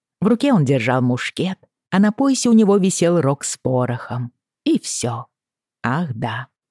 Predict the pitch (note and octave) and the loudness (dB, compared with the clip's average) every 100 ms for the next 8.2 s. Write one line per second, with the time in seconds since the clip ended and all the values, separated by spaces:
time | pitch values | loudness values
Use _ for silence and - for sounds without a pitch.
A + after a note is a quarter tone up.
0 | _ - C#3 C3 C#3+ D3+ F#3 C3+ D3 C3+ | _ -4 -2 0 0 0 2 2 2 0
1 | B2 B2 B2 A#2+ A2 C3 B2+ _ _ _ | 0 -2 -2 -4 -4 -6 -8 _ _ _
2 | - C3 D3 C3 C3 B2+ C3 B2 B2+ - | -8 -4 0 0 2 2 2 0 0 0
3 | C3 B2+ C3 F#3 G3 A3+ - - A3 C4 | 2 2 2 2 0 -2 -6 -2 2 4
4 | E3 G#3+ B3 A3+ C4 A#3+ _ - D3 - | 2 2 0 2 0 -2 _ 0 0 -2
5 | - D3 C#3+ C#3+ C3+ B2 A#2+ A#2+ G#2+ B2 | -2 0 2 2 0 0 -2 -4 -8 -12
6 | _ _ _ _ _ _ _ C#3+ C3 B2 | _ _ _ _ _ _ _ -2 -2 -2
7 | C3+ B2 A#2+ B2+ B2+ B2+ B2 - - A#2 | -2 -2 0 0 0 -2 -4 -8 -6 -6
8 | - | -6